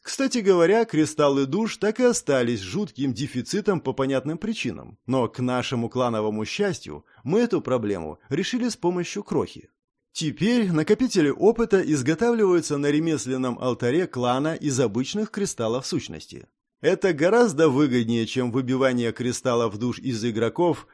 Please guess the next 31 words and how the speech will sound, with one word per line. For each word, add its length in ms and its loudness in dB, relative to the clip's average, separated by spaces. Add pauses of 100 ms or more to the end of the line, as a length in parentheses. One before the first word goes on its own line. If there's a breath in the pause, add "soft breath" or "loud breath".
как 180 0
с 100 -4
моральной, 580 0
так 240 -4
и 100 -2
с 80 -6
практической 680 -4
точки 320 -4
зрения. 440 -4 (260)
Кроха 520 0
со 160 -2
стрекозинным 720 0
жужжанием 720 -2
слетает 540 -2
с 40 -10
головы 380 2
Дикоши, 680 -6 (200)
приземляется 640 0
на 140 -2
траву 300 -2
под 280 -2
её 300 0
брюхом 480 -2 (160 soft breath)
и 180 0
сходу 520 0
деловито 840 0 (180 loud breath)
тыкает 400 2
крохотным 600 -2
пальчиком 640 -4
в 160 -4
узел, 480 0